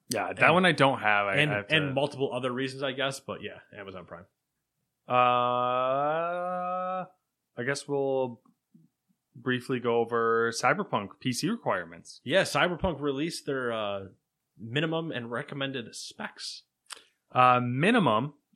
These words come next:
Speaker 1: processor, uh, Core i five thirty-five seventy K.
Speaker 2: Bullshit.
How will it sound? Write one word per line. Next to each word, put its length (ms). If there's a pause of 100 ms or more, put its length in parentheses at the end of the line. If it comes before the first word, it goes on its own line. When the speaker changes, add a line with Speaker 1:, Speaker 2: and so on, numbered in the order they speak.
(160)
Speaker 1:
processor, 840
uh, 460
Core 360
i 220
five 500 (180)
thirty-five 560
seventy 320
K. 420 (180)
Speaker 2:
Bullshit. 500